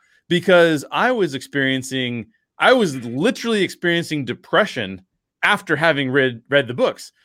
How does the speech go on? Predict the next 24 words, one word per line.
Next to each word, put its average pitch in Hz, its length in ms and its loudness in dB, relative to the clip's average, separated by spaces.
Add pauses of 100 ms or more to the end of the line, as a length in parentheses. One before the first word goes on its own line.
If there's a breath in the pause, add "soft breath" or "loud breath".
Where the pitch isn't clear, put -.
(460 soft breath)
And, 175 340 4 (720)
and 156 640 -2 (500)
that's 185 220 4
related 160 440 0
to 131 560 -4
the 127 340 -6
intimacy 175 800 -4
of 107 600 0 (640)
when 139 220 0
a 214 120 2
character 147 680 -2
is 110 160 -6
experiencing 139 580 -4
something 120 440 -6
horrific 104 720 -2 (320 soft breath)
and 120 180 -2
you 165 240 4
are, 160 300 4
you 147 240 -2
are 180 160 4
experiencing 156 640 -2
it 113 120 -4
with 127 520 0
them 151 460 2